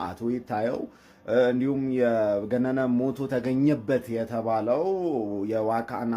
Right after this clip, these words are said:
ሆቴል ባለቤት በቁጥጥር ስር ውለው ትላንትና አርብ ፍርድ ቤት ቀርበዋል። እንዲሁም፣ እ፣ ፖሊስ የአስራ አራት ቀን ቀነ ቀጠሮ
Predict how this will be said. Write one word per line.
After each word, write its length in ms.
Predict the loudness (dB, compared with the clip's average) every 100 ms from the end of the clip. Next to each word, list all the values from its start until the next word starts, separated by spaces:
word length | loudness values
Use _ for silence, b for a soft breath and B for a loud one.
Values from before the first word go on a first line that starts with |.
| -4
ሆቴል 440 | -4 -4 -4 -6 -6 -10 B B B -10
ባለቤት 540 | 0 2 4 2 0 -4 -4
በቁጥጥር 500 | -2 0 -2 -4 -2
ስር 160 | 0
ውለው 260 | 0 0 -2
ትላንትና 540 | -2 0 0 0 -2 -6 -6 -4
አርብ 240 | -4 -4 -6
ፍርድ 240 | -4 -2 -2
ቤት 260 | -2 -4 -6 -8
ቀርበዋል። 580 | -6 -6 -2 -2 0 0 -2 B B B
እንዲሁም፣ 480 | 0 2 2 2 -2 -2
እ፣ 120 | 2 4 4 2 0
ፖሊስ 400 | -2 0 0 0
የአስራ 280 | 0 2 2
አራት 220 | 2 0
ቀን 160 | -2 -4
ቀነ 200 | -2 -4 -2
ቀጠሮ 320 | -4 -2 -2